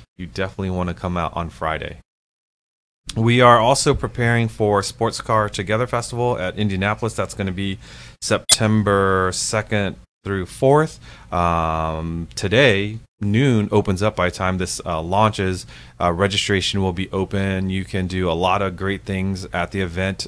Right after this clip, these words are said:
together with P C A. You can sign up for parade laps. You can sign up for corral parking. And for those of you that have, uh, a G T car, you can do a high performance driver's education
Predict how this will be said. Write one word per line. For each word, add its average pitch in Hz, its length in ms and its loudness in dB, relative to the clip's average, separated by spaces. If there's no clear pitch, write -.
together 95 380 -4
with 110 260 -2
P 101 140 -6
C 92 260 -2
A. 92 80 0
You 92 220 -4
can 90 200 -6
sign 90 300 -4
up 80 100 -6
for 82 140 -14
parade 120 380 -4
laps. - 360 2
You 101 80 -4
can 90 140 -4
sign 87 280 -4
up 80 140 -4
for 85 420 -4
corral 98 440 0
parking. 113 600 2
And 92 160 -4
for 98 460 2
those 107 320 2
of 98 120 -4
you 98 180 0
that 90 240 -2
have, 87 440 -4
uh, 85 200 -2
a 85 100 -4
G 104 200 -4
T 123 260 -6
car, 90 340 2
you 87 180 -6
can 92 140 -6
do 92 440 -2
a 80 100 -2
high 90 180 -4
performance 90 560 -6
driver's 90 400 -4
education 87 720 -4